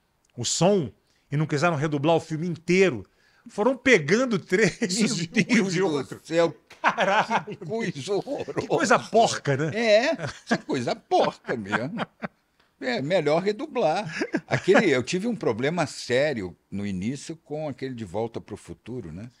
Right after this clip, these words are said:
Speaker 2: Porque a dublagem era da T V Globo, quem pagava era a emissora de televisão, não era a distribuidora.
Speaker 1: É, a, não, o distribuidor, na verdade, era a Globo, porque a Globo, ela distribuía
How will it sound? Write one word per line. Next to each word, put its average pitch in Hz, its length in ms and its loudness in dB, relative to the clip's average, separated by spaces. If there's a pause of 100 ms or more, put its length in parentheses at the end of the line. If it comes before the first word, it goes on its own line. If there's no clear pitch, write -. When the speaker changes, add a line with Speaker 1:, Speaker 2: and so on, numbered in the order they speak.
(720)
Speaker 2:
Porque 95 260 -6
a 92 60 -2
dublagem 107 520 -6
era 151 200 -8
da 147 140 -8
T 151 160 -10
V 156 140 -10
Globo, 139 360 -6
quem 90 160 -8
pagava 98 760 -6
era 113 340 -4
a 101 80 -2
emissora 95 400 -8
de 95 60 -18
televisão, 110 600 -8
não 76 220 -10
era 110 240 -4
a - 20 0
distribuidora. 76 840 -12 (100)
Speaker 1:
É, 127 100 0
a, 131 200 -2
não, 175 200 2
o 175 40 0
distribuidor, 196 560 0
na 208 60 4
verdade, 190 280 2
era 214 120 2
a 202 40 2
Globo, 156 180 2
porque 175 120 0
a 165 40 6
Globo, 180 280 6
ela 196 120 2
distribuía 180 760 -2